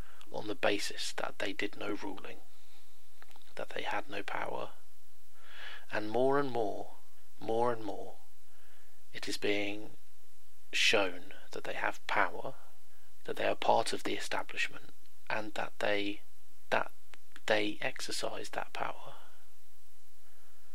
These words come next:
both Her Majesty and Prince Charles. And that saddens me.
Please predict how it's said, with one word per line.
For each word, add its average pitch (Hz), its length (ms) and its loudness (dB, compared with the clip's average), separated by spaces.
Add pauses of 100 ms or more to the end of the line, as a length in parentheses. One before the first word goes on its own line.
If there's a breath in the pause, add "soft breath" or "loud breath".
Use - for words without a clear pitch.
(320 soft breath)
both - 480 0 (360)
Her 107 120 0
Majesty 107 640 0 (100)
and 104 400 0 (240)
Prince - 280 -2
Charles. - 520 0 (1600 loud breath)
And 113 140 0
that 110 120 0
saddens - 500 0
me. - 200 -2